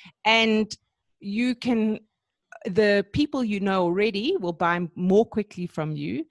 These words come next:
but you can also leverage that process by getting referrals from,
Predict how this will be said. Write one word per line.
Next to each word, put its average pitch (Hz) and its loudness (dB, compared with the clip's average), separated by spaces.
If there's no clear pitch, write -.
but 220 -4
you 240 -6
can 240 -4
also 240 -2
leverage 190 -4
that 185 -4
process 175 -8
by 170 -6
getting 170 -6
referrals 165 -4
from, 165 -6